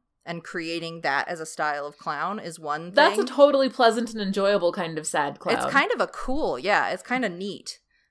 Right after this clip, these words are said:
Speaker 1: Um, because it's just, like, a form of entertainment that's also social commentary. And then the Hartford Circus Fire, he just happened to be present at, which was just
Speaker 2: I'm sure incredibly traumatic and hard and terrible for him.
Speaker 1: Oh,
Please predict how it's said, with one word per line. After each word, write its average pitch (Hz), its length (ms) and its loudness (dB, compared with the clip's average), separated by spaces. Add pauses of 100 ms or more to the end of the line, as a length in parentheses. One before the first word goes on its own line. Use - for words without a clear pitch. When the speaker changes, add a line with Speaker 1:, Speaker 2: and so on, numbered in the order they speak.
Speaker 1:
Um, 156 360 0
because 190 340 -2
it's 190 200 -6
just, 208 260 -2
like, 170 240 0
a 160 240 0
form 196 340 0
of 180 100 -4
entertainment 180 580 -6
that's 180 140 -8
also 156 240 -4
social 143 320 -10
commentary. 143 800 -8 (440)
And 180 180 -2
then 160 280 -6
the 175 80 -2
Hartford 185 360 -2
Circus 160 300 -8
Fire, 135 520 -6 (120)
he 185 220 -10
just 165 200 -10
happened 151 300 -4
to 147 60 -12
be 135 100 -16
present 156 400 -2
at, 120 320 -8 (160)
which 170 240 -10
was 147 320 -8
just 220 100 -2
Speaker 2:
I'm 262 120 6
sure 311 260 6
incredibly 240 400 4
traumatic 196 420 2
and 190 100 -2
hard 170 320 4
and 170 120 0
terrible 175 380 0
for 214 100 -4
him. 214 80 0
Speaker 1:
Oh, 226 240 2